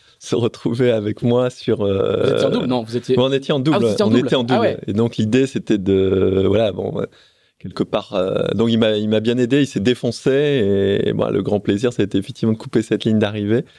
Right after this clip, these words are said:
Speaker 1: Alors qu'il y a eu des petits moments d'angoisse pour lui, parce qu'il était dans un univers, hein, complètement, euh, hostile, euh, assez nouveau pour lui.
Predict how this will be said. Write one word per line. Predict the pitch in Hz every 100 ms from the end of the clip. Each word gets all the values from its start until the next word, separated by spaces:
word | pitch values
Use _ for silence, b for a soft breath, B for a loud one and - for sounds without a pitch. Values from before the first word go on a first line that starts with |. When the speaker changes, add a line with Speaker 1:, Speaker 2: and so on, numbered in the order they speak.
| b b b -
Speaker 1:
Alors | 95
qu'il | - 104
y | 113 101
a |
eu | 101
des | 98
petits | - -
moments | 107 101 104
d'angoisse | 110 110 117 -
pour | 123
lui, | 143
parce | -
qu'il | - 98 95
était | 90 101
dans | 98 104
un | 101
univers, | 101 101 104 90
hein, | 90 -
complètement, | - - 107 - 107 101 92
euh, | 92 95 50 50 -
hostile, | - 107 - 165 143 87 - b b b
euh, | - 90
assez | 90 98 -
nouveau | 101 113 110 113
pour | 110 104
lui. | 117